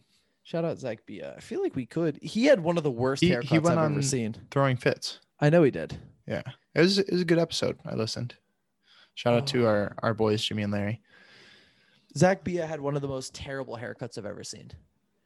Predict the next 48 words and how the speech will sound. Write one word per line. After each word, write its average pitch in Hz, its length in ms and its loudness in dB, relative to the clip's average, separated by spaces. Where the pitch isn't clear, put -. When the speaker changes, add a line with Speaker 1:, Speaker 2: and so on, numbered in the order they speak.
Speaker 2:
Oh, 131 280 8
I 123 80 8
Speaker 1:
I, - 60 8
Speaker 2:
know 123 100 8
Speaker 1:
he 123 60 10
Speaker 2:
which 120 80 6
Speaker 1:
did - 40 8
Speaker 2:
one - 100 8
Speaker 1:
it - 40 8
Speaker 2:
you're - 80 4
talking 104 180 4
about. - 80 2
Speaker 1:
intentionally. 101 440 2
It's 156 140 0
so 180 320 4
funny, 127 400 -2
but 120 160 0
it's, 135 140 0
it's 156 240 2
Speaker 2:
It, 190 160 8
oh, 185 120 10
yeah. 127 220 8
It's, 123 280 6
Speaker 1:
atrocious. - 180 2
Speaker 2:
it's 143 140 0
funny. 104 420 0
I 147 120 4
like 175 260 6
his, 156 380 4
like, 131 200 2
he'll 139 220 4
go 120 260 4
out 117 140 4
on 113 100 -2
a 110 100 -4
limb. 107 360 -4
He'll 123 140 -4
keep 135 240 -4
the 120 80 -6
straight - 340 0
face 104 440 2
and 110 220 -4
just 107 200 -4
do 107 100 -4
something 104 360 -6
absolutely 95 520 -4
wild. 90 500 -4
Speaker 1:
Yeah. 117 280 -2